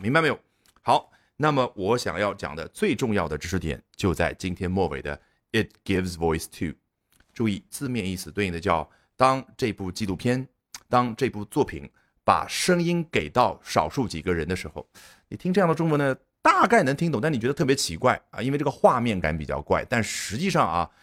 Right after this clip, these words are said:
我们，呃，中文当中偶尔也会出现这样的表达，比如我是某大型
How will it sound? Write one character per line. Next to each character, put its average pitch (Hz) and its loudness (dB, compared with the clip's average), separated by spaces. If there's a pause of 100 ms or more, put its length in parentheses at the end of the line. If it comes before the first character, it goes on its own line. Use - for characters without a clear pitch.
(180)
我 85 -4
们， 95 -2 (240)
呃， 92 -2
中 123 0
文 107 0
当 117 2
中 117 2
偶 98 2
尔 113 6
也 85 2
会 85 -4
出 - -12
现 87 -4
这 80 -6
样 76 -4
的 76 -6
表 71 -6
达， 67 -8
比 113 2
如 120 6
我 95 -2
是 120 0
某 87 2 (100)
大 110 2
型 90 -10